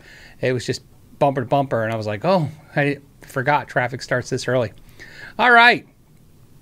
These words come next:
Let's see what we got. Uh, let's see what you guys wanna talk about. Anything interesting? How was Guitar Week for everyone? <laughs> In the world of guitar, I should say.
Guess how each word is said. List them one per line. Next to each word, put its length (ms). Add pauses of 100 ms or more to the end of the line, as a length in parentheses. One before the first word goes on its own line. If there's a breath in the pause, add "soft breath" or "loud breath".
(240)
Let's 220
see 120
what 120
we 80
got. 500 (100)
Uh, 400
let's 220
see 100
what 120
you 40
guys 160
wanna 220
talk 300
about. 340
Anything 400
interesting? 540
How 180
was 180 (440 loud breath)
Guitar 420
Week 260
for 140
everyone? 500 (120)
<laughs> 100
In 180
the 80
world 280
of 80
guitar, 320
I 20
should 160
say. 520